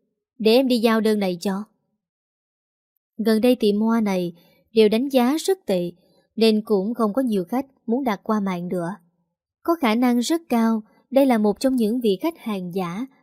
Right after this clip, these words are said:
lại cố ý giở trò. "Em đi giao?" Chị Hoa ngạc nhiên hỏi lại Khánh.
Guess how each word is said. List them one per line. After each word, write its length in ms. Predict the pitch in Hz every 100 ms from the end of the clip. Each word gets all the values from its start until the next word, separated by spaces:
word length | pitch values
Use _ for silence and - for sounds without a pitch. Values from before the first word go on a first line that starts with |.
| _
lại 200 | 208 202
cố 220 | - 262
ý 260 | 285 339 339
giở 200 | 202 185 -
trò. 300 | 185 160 170 _ _ _ _ _ _ _ _ _ _ _
"Em 240 | 247 247
đi 100 | 240
giao?" 280 | 233 226 254 269 _ _ _ _ _ _ _ _ _ _
Chị 160 | - 233
Hoa 200 | 254 277
ngạc 340 | 262 214 196
nhiên 260 | 226 262 254
hỏi 260 | 214 190
lại 200 | 220 185
Khánh. 320 | 175 214 208